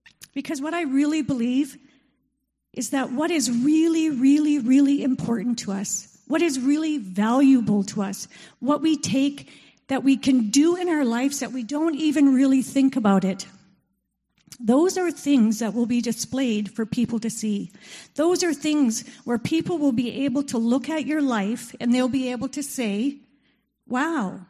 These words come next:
that person really does believe in Jesus. That person really does believe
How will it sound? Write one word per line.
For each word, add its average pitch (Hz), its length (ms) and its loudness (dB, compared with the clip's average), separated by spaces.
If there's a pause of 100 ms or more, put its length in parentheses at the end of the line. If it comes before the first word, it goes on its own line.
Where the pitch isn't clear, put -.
(580)
that 285 260 -4
person 233 680 -4
really 262 320 2
does 254 240 -4
believe 220 380 -2
in 208 140 0
Jesus. 285 520 -4 (680)
That 285 180 -4
person 277 400 -4
really 294 220 2
does 262 260 0
believe 226 760 0